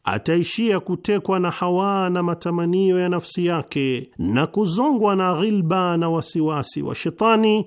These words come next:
huku akidhani kwamba yuko kwenye njia iliyonyoka. Wa aidha, aya hizi zinatutaka tuelewe kwamba shetani huwa muda wote anamnyemelea na kumvizia mwanadamu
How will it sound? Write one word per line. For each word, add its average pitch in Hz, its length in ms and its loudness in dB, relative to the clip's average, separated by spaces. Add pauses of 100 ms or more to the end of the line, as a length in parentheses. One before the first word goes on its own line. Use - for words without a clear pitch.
(140)
huku 185 480 2
akidhani 202 640 0
kwamba 185 720 0
yuko 185 380 0
kwenye 165 340 0
njia 143 720 -2
iliyonyoka. 123 1000 -2 (220)
Wa 90 140 -4
aidha, 156 340 0
aya 160 140 -2
hizi 180 300 -2
zinatutaka 175 800 -2
tuelewe 220 540 0
kwamba 135 640 -2
shetani 202 640 2
huwa 202 280 0
muda 202 240 2
wote 220 460 2
anamnyemelea 202 1040 2
na 185 140 0
kumvizia 180 720 0
mwanadamu 170 920 0